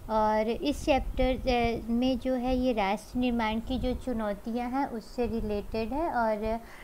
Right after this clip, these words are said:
इस पूरे चैप्टर को मैं इस वीडियो में ख़त्म करूँगी और आप इसको बहुत ही ध्यान से, अ, लीजिएगा और आपको easily सारी चीज़ें समझ में आ जाएंगी। ठीक है, ये politics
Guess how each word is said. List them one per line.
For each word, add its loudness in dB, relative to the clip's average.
इस -4
पूरे 0
चैप्टर 0
को 2
मैं 0
इस -6
वीडियो -2
में -2
ख़त्म -2
करूँगी 0
और 4
आप 2
इसको -4
बहुत -4
ही -2
ध्यान -4
से, -4
अ, -4
लीजिएगा 0
और 2
आपको 0
easily 0
सारी 0
चीज़ें -4
समझ -4
में -2
आ -4
जाएंगी। -6
ठीक -6
है, 2
ये 0
politics 0